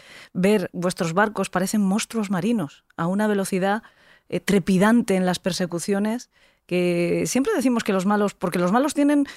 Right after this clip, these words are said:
sí, lanchas muy rápidas, etcétera, pero verse llegar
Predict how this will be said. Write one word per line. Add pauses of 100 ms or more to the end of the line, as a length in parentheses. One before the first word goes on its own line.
(200)
sí,
lanchas
muy
rápidas,
etcétera,
pero
verse
llegar